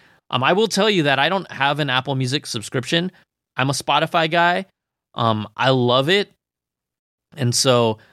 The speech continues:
I would tell you that you, you'd probably be happy going to Spotify.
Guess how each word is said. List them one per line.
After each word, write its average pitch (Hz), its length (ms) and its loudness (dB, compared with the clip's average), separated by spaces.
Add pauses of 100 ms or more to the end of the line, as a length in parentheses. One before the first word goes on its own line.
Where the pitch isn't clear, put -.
(380)
I 139 100 4
would 160 140 2
tell 165 180 2
you 175 100 2
that 135 200 2
you, 135 680 0 (800)
you'd 139 160 -4
probably 214 220 2
be 214 160 0
happy 208 260 0
going 160 180 2
to 151 120 -2
Spotify. 123 600 2